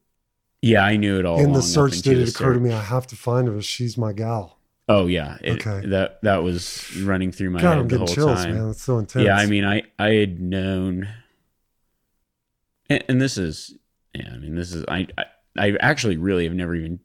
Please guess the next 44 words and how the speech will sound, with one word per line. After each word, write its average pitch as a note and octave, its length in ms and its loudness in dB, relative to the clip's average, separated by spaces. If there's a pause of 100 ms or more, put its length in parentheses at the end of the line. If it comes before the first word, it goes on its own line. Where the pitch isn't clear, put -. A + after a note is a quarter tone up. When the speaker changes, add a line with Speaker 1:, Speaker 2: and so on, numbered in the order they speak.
Speaker 1:
told, F2 320 -4
except - 240 -6
for F2+ 100 -6
a E2+ 40 -4
few F2 220 -4
close - 320 -8
friends, E2+ 420 -6
this D#2+ 120 -10
story. E2+ 400 -4
So D#2+ 140 -10
it's - 180 -12
really E2+ 280 -2
weird D#2+ 340 -4
to D#2+ 180 -8 (840)
actually E2+ 320 -4
say F2 380 -2
it - 260 -6 (600)
here. F2 520 -2
And, D#2+ 340 -10 (100)
you G#2 140 -12
know, G2+ 100 -10
some G2 220 -2
of E2 120 -2
it, E2+ 180 -4
you E2 140 -4
know, D#2+ 100 -6
she E2+ 300 -6 (140)
probably D2+ 340 -8
doesn't E2+ 400 -10
want D#2 240 -12 (180)
out D2 260 -10
there, D#2+ 300 -6 (640)
but, - 260 -14 (200)
uh, - 340 -16 (580)
so - 140 -20
I - 40 -12
might - 180 -12
have F2 140 -12
to - 80 -14
get F2 100 -10
her F#2+ 180 -8
<laughs> - 40 -18
permission. - 600 -6 (100)
Speaker 2:
Yeah, C3 300 2